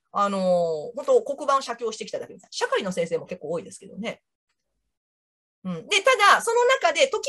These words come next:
々ここ大事だからなって囲ったりとか、ちょっとこう、ポイントをね、回答の下に何線で、ちょっと注釈書いてくれたりする先生もいる。まあ、これが一番多いですね。で、最悪なのが、<laughs> 式と答え書いて、サクサクと進めていく先生。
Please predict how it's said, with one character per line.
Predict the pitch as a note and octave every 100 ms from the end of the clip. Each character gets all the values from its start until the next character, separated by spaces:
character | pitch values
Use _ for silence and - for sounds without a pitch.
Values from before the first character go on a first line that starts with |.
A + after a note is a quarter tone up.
| C5+
々 | C5+ - -
こ | F4
こ | E4
大 | D#4+ E4
事 | E4
だ | C#4
か | A3
ら | G#3+
な | C4+
っ | C4+
て | - E3 -
囲 | G3 G3+
っ | _
た | A3
り | G3
と | -
か、 | - D#4+ -
ち | G#3
ょ |
っ | -
と | -
こ | E3
う、 |
ポ | G3+ G3
イ | G3
ン | F#3+
ト | F3
を | F3+
ね、 | - _ _
回 | - A3
答 | G#3 F#3+
の | D#3+
下 | E3
に | E3
何 | E3+
線 | E3+ F3 F#3
で、 | A#3 -
ち | -
ょ |
っ | G3
と |
注 | F#3 F#3+
釈 | F3 F3 D#3+
書 | E3
い | D#3+
て |
く | D#3
れ | D3+
た | -
り | D#3
す | -
る | D#3+
先 | D#3+ D3+
生 | -
も | E3
い | F#3+
る。 | _
ま | C4+
あ、 | B3+
こ | D5+
れ | E5+
が |
一 | C5+ A4+
番 | G#4
多 | G#3
い |
で | E3+
す | F#3+
ね。 | F3 _ _ _ -
で、 | F4
最 | A#4+ B4+
悪 | B4+ B4+
な | B4
の | -
が、 | E3 E3+ - - _
<laughs> | - _
式 | - G4+ -
と | -
答 | G3+ A#3
え | F3+
書 | -
い | E3
て、 | - F3+ -
サ | - B3
ク |
サ | F#3+
ク | -
と | C3+
進 | E3+ E3+
め | D3+
て | C3+
い |
く | -
先 | D3
生。 | - C#3 -